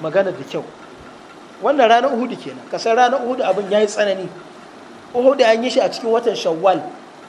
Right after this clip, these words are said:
a shekara ta biyu bayan hijira. Cikin watan Shawwal a shekara ta biyu bayan hijira. A shekara ta uku bayan hijira. Shekara ta biyu Badar aka yi. Shekara ta uku bayan hijira ne aka yi Uhudu a watan Shawwal.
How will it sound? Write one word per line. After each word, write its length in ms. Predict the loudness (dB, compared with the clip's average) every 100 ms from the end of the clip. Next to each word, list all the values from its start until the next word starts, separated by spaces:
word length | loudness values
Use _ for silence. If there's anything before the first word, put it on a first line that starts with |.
| -20 -20 -20 -20 -12
a 60 | -8
shekara 440 | -4 0 4 4
ta 100 | 2
biyu 160 | -4 -4
bayan 200 | -4 -4 -8
hijira. 240 | -10 -10 -10 -18 -20 -20 -20
Cikin 240 | -12 -4
watan 240 | -2 -2 -4
Shawwal 460 | -6 0 2 2 0 -16 -16
a 80 | -12
shekara 440 | -8 -4 2 4 4
ta 100 | 0
biyu 220 | -4 -4 -8 -12 -20 -20 -4
bayan 320 | 4 4 4 0 -4 -16 -16
hijira. 240 | -16 -14 -16 -20 -2
A 120 | 0
shekara 360 | 0 2 4 4
ta 80 | 2
uku 200 | -4 -4
bayan 200 | -4 -6
hijira. 280 | -10 -12 -14 -18 -20 -12
Shekara 360 | 0 6 6
ta 120 | 4
biyu 200 | 0 -2
Badar 240 | 2 4 4 0
aka 160 | -6
yi. 80 | -12 -16 -20 -20 -18
Shekara 320 | -10 2 4 6
ta 80 | 4
uku 160 | 0
bayan 240 | 4 2 2
hijira 240 | 4 4 4
ne 60 |
aka 180 | 0 -2
yi 180 | -6 -6 -12 -20 -20 -8
Uhudu 360 | -2 -2 -2 -4
a 40 | 2
watan 240 | 2 0 -4
Shawwal. 360 | -6 -6 -8